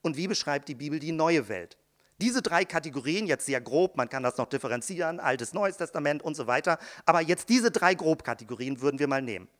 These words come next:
Wenn ich jetzt zurückkomme zum Titel, den ich ja hatte, vom Garten in die Stadt, da ist es doch ganz offensichtlich, das neue Jerusalem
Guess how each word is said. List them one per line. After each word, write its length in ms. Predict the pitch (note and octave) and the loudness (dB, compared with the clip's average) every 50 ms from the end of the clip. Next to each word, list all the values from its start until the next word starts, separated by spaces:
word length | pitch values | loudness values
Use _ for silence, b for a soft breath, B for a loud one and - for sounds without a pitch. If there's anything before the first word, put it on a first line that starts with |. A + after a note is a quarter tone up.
| _ B B B B B B | _ B B B B B B
Wenn 120 | B G3 A#3 | B 4 6
ich 100 | B3 - | 4 4
jetzt 200 | A#3 A#3+ - - | 2 2 2 2
zurückkomme 480 | - G3 C#4+ C#4+ - A3 G#3 G#3 G3 | 0 2 2 2 2 2 2 2 2
zum 340 | - - - F#3 F3 F3 E3+ b b b b b b b b _ | 0 2 2 2 2 2 0 b b b b b b b b _
Titel, 340 | - A#3+ C4+ D4+ C4 G3 C#3+ | 4 6 6 6 6 4 2
den 200 | A2+ B2+ C3 B2+ | 2 0 -2 -2
ich 120 | C3+ B2 - | -2 -2 -2
ja 140 | C3 B2 | 0 0
hatte, 340 | B2+ D3 - G3 F#3+ A3+ C4+ B B B B B | 0 0 2 2 2 2 0 B B B B B
vom 440 | B - - F3+ F3+ F3 F3 - - | B -2 0 0 0 0 -4 -4 -2
Garten 440 | - E3 E3 F#3+ A#3 - - A3+ A3 | 0 2 2 2 0 -2 -2 -6 -4
in 140 | - F#3+ F#3 | -4 -4 -4
die 120 | F3+ F#3+ | -4 -4
Stadt, 480 | - - - - B2+ G#2 - - - _ _ _ _ _ _ _ _ _ | -4 -4 -2 -2 -2 -2 -2 -6 -14 _ _ _ _ _ _ _ _ _
da 220 | - C3+ G3+ A#3+ C4+ | 0 2 2 2 2
ist 160 | D4+ A#3 - | 0 -6 -8
es 100 | G#3+ - | -6 -4
doch 160 | - F#3 - | -4 -4 0
ganz 220 | - A3 G3+ - | 0 0 0 0
offensichtlich, 800 | - - F3+ - - E3+ C3 E3+ - - - - F#2+ F2 - _ _ b b b b | -2 -4 -2 -2 -4 -6 -4 -4 -6 -6 -8 -14 -14 -14 -16 _ _ b b b b
das 220 | F3+ F3 - - F3 | -2 -2 -2 -4 -6
neue 340 | D#3 D#3+ F3+ A3 B3+ B3+ | -4 -2 0 0 0 -2
Jerusalem 840 | B3 G#3+ E3 F#3 C#3 D#3+ G#3+ C4+ B3 F#3 B2 A#2 A#2+ A#2 B2 D3+ D#3 | -4 -6 -6 -6 -6 -6 -6 -6 -4 -4 -2 -2 -2 -4 -4 -6 -8